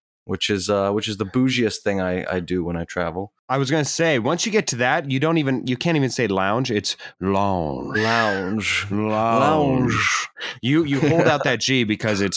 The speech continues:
Speaker 1: Oh, yeah.
Speaker 2: saunters its way across the room to say,
Speaker 1: Yeah,
Speaker 2: "Oh,
Speaker 1: so I
Speaker 2: you're a member." Lounge.
Speaker 1: Literally all I was doing then was,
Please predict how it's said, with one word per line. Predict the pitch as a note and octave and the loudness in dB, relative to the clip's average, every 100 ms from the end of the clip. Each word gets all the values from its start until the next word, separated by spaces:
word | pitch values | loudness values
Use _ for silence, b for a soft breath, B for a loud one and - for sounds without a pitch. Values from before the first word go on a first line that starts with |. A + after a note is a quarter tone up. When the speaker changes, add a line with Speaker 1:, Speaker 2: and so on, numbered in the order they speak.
| - | 0
Speaker 1:
Oh, | A2+ A2+ A#2+ | 2 2 2
yeah. | |
Speaker 2:
saunters | F#2 E2+ | 2 0
its | E2+ - | -2 0
way | F2+ E2+ | 0 0
across | - G2+ F2 - | 0 0 0 0
the | F2 | 0
room | E2 E2 D#2 D#2 | 2 2 0 0
to | |
say, | - G#2 F#2 G2 | 0 2 2 2
Speaker 1:
Yeah, | G#2 G#3 | 2 4
Speaker 2:
"Oh, | G3+ | 4
Speaker 1:
so | B2+ | 4
I | C3 | 4
Speaker 2:
you're | B2+ B2+ | 2 2
a | |
member." | C3+ D3 D3+ C#3 A2 C#2+ _ _ _ A2 | 2 2 2 0 0 -4 _ _ _ -6
Lounge. | B2 B2+ C3 B2 G#2+ E2+ D2+ D2+ D2 - - - - | -2 0 0 0 -2 -2 -2 -2 -4 -6 -4 -6 -4
Speaker 1:
Literally | B2 D3 D#3+ C#3 | 0 2 2 2
all | B2+ B2+ B2 | 2 2 0
I | |
was | A2+ G#2 | 0 -2
doing | F#2 A2+ A#2 G#2 | 0 2 2 2
then | F#2 F#2 | 0 0
was, | F#2 | -2